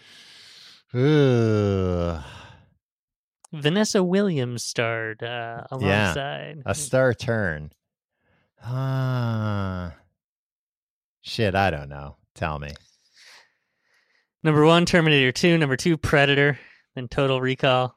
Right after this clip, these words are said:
Speaker 2: Then Red Heat.
Speaker 1: Hmm. He's, like, not even a main character, really. Well, he's, he doesn't have as much of a presence in Red Heat as he does other movies, I feel
Speaker 2: That was
Speaker 1: like.
Speaker 2: more of a Jim Belushi movie?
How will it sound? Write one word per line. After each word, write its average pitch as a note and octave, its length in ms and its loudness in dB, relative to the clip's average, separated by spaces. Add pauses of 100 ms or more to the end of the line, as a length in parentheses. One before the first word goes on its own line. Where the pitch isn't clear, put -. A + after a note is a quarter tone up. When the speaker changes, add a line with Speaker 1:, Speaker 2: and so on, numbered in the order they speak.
Speaker 2:
Then D#3+ 200 0
Red G3+ 280 4
Heat. - 680 -2 (580)
Speaker 1:
Hmm. F2 520 -6 (280)
He's, B3 240 0
like, C#4+ 200 6
not F3 400 0
even F3 240 0
a C3 100 2
main A#2+ 400 0
character, A#2 640 -4
really. E2+ 240 -8
Well, E3+ 400 2 (460)
he's, D#3+ 500 -4
he F#3 240 2
doesn't A#3+ 320 4
have G#3 160 4
as D3 140 2
much D#3 200 4
of C#3 100 0
a A#2 100 6
presence G#2+ 480 2
in F#2 100 -4
Red F2+ 240 0
Heat E2 340 -6
as E2+ 160 -6
he F2 100 -6
does E2 220 -8
other D#2 240 -12
movies, D2+ 380 -16
I D2+ 120 -16
feel D3+ 120 -14
Speaker 2:
That D3 60 2
was C#3+ 140 2
Speaker 1:
like. D3 60 -2
Speaker 2:
more C#3+ 120 4
of C3+ 100 0
a C#3 60 0
Jim C#3+ 260 0
Belushi C#3+ 480 0
movie? E3 440 -2